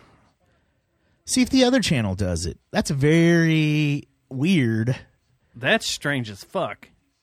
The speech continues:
Speaker 2: And you know it's live because you can see airplanes flying in the background and
Speaker 1: You
Speaker 2: lights
Speaker 1: can? I
Speaker 2: flashing.
Speaker 1: can't see it. I don't have my glasses on.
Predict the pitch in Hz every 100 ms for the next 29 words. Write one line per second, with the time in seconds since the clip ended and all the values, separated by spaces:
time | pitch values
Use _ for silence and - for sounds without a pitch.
0 | _ _ _ _ _ _ _ _ _ _
1 | _ _ _ _ 143 143 156 156 160 185
2 | 262 - 175 208 185 160 160 143 151 -
3 | 180 143 160 135 120 123 117 117 - 123
4 | 117 113 117 139 156 208 165 120 196 160
5 | 170 151 117 127 156 143 127 139 135 -
6 | 113 101 95 95